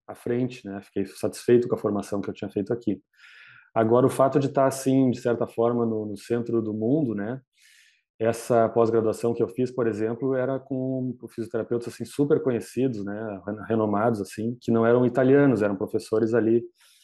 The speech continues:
eh, enfim, holandeses, alemães, que aí já tem uma área mais forte, né? Na, na Holanda, na Alemanha, de fisioterapia, assim, mais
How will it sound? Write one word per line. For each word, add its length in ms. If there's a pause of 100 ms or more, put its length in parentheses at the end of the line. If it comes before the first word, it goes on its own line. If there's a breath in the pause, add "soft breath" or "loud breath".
(380 soft breath)
eh, 300
enfim, 440
holandeses, 800
alemães, 680 (560)
que 80
aí 120
já 140
tem 180
uma 160
área 140
mais 180
forte, 460
né? 160
Na, 320
na 120
Holanda, 380
na 100
Alemanha, 440
de 140
fisioterapia, 640
assim, 260
mais 320